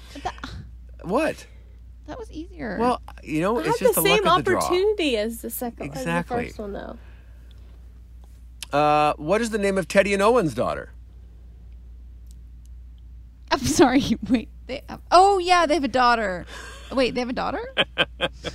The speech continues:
Speaker 3: Teddy and Owen have a daughter.
Speaker 1: Did you know that?
Speaker 3: Oh, wait, I think I know.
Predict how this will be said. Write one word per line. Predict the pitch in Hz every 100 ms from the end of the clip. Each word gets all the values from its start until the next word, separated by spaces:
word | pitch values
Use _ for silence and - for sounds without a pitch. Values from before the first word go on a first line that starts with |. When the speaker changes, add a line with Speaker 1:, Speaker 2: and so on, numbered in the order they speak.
| - 196 - - - - - - - - - - - - - - - - - - - - - - -
Speaker 3:
Teddy | - - 294 277 294 285
and | 247 233
Owen | 220 220 214 220
have | 202 196
a |
daughter. | 190 175 180 175 - - 240 - - - - - - - - - - - - - - 233
Speaker 1:
Did | 240
you | 254
know | 294 494
that? | 605 659 - - - -
Speaker 3:
Oh, | 269 294 277 - - - -
wait, | 214 247 226
I | - 233
think | 254 233
I | 240
know. | 220 190 180 202